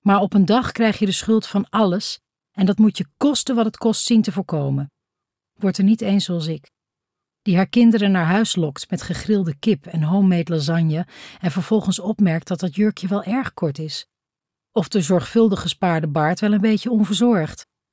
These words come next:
En dan na het eten zegt dat ze ook kunnen blijven slapen, want het regent. De bedjes zijn vers opgemaakt, jullie kunnen er zo in. Alles om ze maar een beetje bij je te houden en te behoeden voor de donkere nacht in de stad vol woedende taxichauffeurs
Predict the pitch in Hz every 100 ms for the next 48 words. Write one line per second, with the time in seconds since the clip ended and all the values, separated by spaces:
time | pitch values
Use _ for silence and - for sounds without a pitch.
0 | _ _ _ - 226 214 208 202 214 226
1 | - 202 202 147 196 - - - - -
2 | 190 220 226 180 151 147 151 170 233 262
3 | 262 165 165 160 180 220 254 170 156 -
4 | _ _ _ _ _ - 151 247 - 156
5 | 156 139 175 143 202 - 226 226 170 -
6 | 214 208 220 190 165 160 214 233 220 240
7 | 165 _ _ _ _ _ _ _ _ _
8 | _ _ 214 214 156 185 151 180 160 160
9 | 165 151 160 160 160 151 156 143 147 147
10 | - - - - 175 190 170 202 175 -
11 | 165 156 185 196 180 156 165 170 - 175
12 | 160 - - 170 - 196 180 151 185 196
13 | 165 147 - 185 - 180 156 - 160 165
14 | -